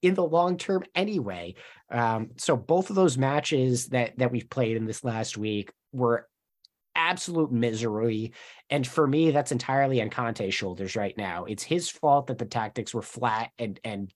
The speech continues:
garbage. Um, he's had plenty of time. He had the entire World Cup period to work with some of these fringe players.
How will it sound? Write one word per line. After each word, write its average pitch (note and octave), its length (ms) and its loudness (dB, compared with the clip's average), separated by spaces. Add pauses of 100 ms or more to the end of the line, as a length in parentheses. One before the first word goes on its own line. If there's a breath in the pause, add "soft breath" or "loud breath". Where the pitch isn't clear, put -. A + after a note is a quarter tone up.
garbage. A2 680 -2 (400 loud breath)
Um, G#2 460 -2
he's C3+ 200 -2
had A#2 180 -2
plenty F3+ 400 0
of E3+ 120 2
time. C3 500 0
He B2 160 -4
had D3 240 2
the C#3+ 140 0
entire C3 320 0
World C3 320 0
Cup C#3+ 220 -2
period A2 380 -2
to B2+ 80 -2
work A#2+ 220 2
with B2 140 -4
some B2+ 120 2
of A2+ 60 2
these A2+ 160 -2
fringe A2+ 380 -4
players. C#3 480 2